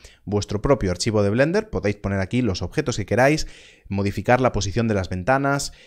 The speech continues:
eh, modificar las, las, eh, la posición de la interfaz, todo lo que queráis, y una vez estéis listos le dais aquí a Save Startup File y la siguiente vez que creéis un archivo nuevo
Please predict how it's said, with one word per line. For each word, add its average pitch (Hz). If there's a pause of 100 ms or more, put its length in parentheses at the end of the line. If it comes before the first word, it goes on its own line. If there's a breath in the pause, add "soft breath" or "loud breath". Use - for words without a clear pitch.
eh, 98
modificar 95
las, 98
las, 90
eh, 85
la 87
posición 107
de 98
la 92
interfaz, 92
todo 98
lo 92
que 92
queráis, 151 (260 loud breath)
y 120
una 131
vez 120
estéis 113
listos 175
le 95
dais 107
aquí 101
a 85
Save 110
Startup 90
File 185 (340 loud breath)
y -
la 110
siguiente 175
vez 170
que 127
creéis 113
un 143
archivo 110
nuevo 135